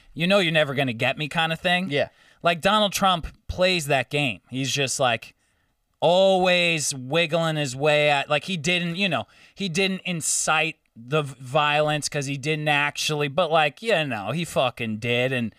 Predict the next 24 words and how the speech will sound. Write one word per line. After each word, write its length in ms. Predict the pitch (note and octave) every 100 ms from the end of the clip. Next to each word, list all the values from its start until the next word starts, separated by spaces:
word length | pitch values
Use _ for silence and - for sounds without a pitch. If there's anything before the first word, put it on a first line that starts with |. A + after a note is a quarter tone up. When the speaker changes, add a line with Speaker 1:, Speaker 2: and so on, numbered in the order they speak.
| _ _
Speaker 2:
But, 220 | G3+ F#3+
like, 240 | F#3+ F#3+ -
wait, 260 | F#3 G2+ - -
no, 240 | F3 D3 -
I 100 | D#3
don't 120 | F3+
think 140 | F#3+ F#3
I 80 | D#3
agree 300 | C3 D3 D3
with 140 | G#2
you. 60 | F#2+
Speaker 1:
That's 180 | C#3 C#3
the 80 |
Speaker 2:
I, 40 | F3+
Speaker 1:
mob 280 | E3+ A#3 D3
boss. 160 | C3+
Speaker 2:
I 40 | F#3+
don't 200 | A3 A3
see 260 | - A3 G#3+
him 160 | G3+
as 160 | F#3 E3
a 40 |
mob 400 | D#3+ D#3 F3+ E3+
boss. 460 | C3+ G2+ - - -